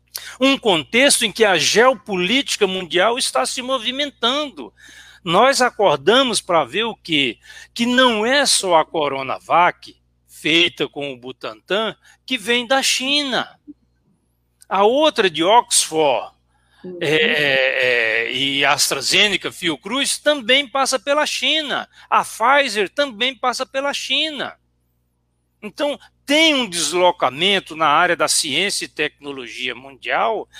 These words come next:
Speaker 1: que nós temos que entender. Aquelas bravatas que um presidente, por exemplo, que te-, cujo país mudou,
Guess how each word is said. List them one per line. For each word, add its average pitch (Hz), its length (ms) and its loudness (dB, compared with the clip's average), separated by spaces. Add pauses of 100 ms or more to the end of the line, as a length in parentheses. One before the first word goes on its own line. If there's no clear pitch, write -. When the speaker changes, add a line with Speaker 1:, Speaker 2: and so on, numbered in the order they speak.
(120)
Speaker 1:
que 294 120 -10
nós 277 280 0
temos 247 300 -2
que - 100 -4
entender. 247 680 -2 (180)
Aquelas 240 540 0
bravatas 165 840 2 (200)
que 196 120 -4
um 196 140 -2
presidente, 160 680 -2
por 160 160 -6
exemplo, 143 520 -4 (280)
que 165 120 -2
te-, 151 220 -4
cujo 160 420 -6
país 143 460 2
mudou, 147 640 -4